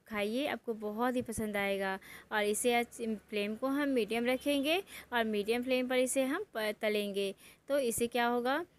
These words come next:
जो क्रिस्पी भी हो जाएगा। आप हाई फ्लेम पे कर देंगे ना तो ज़्यादा क्रिस्पी नहीं बनेगा। यकीन मानिए दोस्तों, ये बहुत ही ज़्यादा टेस्टी लगता है और चाय के साथ तो बहुत ज़्यादा टेस्टी लगेगा। तो बारिश के मौसम में बारिश का मज़ा भी लीजिए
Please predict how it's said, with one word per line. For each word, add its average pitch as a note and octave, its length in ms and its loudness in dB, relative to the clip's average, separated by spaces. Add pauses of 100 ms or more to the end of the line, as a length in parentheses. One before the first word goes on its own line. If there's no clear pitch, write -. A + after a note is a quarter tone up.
(180)
जो A3+ 200 0
क्रिस्पी C4+ 420 -2
भी D4+ 60 -2
हो D#4 140 2
जाएगा। D4+ 300 2
आप B3 200 0
हाई A#3+ 220 0
फ्लेम C#4+ 260 -2
पे D4+ 100 -2
कर C#4 180 -2
देंगे C#4 300 2
ना D#4+ 80 2
तो C#4+ 120 0
ज़्यादा A#3 300 2
क्रिस्पी A#3+ 460 -4 (320)
नहीं B3 200 2
बनेगा। A3 440 0 (260)
यकीन C4+ 300 2
मानिए C#4 220 2
दोस्तों, C#4 360 2
ये D4 160 0
बहुत C4 540 -2
ही C#4 60 0
ज़्यादा B3 280 4
टेस्टी B3 340 0
लगता A3 280 -2
है A3 220 0
और A3+ 120 -2
चाय G3+ 300 -2
के B3 140 2
साथ C4+ 260 4 (360)
तो C#4 100 2 (100)
बहुत A3 220 2
ज़्यादा A3+ 260 4
टेस्टी A3 320 -2
लगेगा। G#3+ 380 2
तो A3+ 120 -2
बारिश G#3+ 380 0
के B3+ 100 -2
मौसम B3 360 0
में C#4 240 2
बारिश G#3+ 300 2
का A3 120 0
मज़ा G#3+ 300 0
भी C4+ 120 2
लीजिए C#4+ 460 2